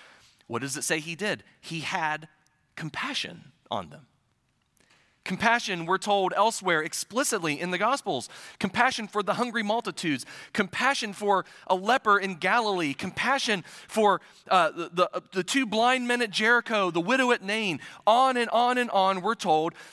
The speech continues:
that Jesus has compassion for real people who are caught in the throes of real life in a broken world.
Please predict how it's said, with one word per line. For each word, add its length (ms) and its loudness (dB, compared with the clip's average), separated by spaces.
that 320 0
Jesus 440 -2
has 200 0
compassion 760 -4
for 260 0
real 300 2
people 480 -4
who 140 0
are 80 4
caught 380 0
in 200 -4
the 60 -6
throes 640 0
of 280 0
real 200 4
life 380 2
in 80 -2
a 60 2
broken 280 -2
world. 360 -8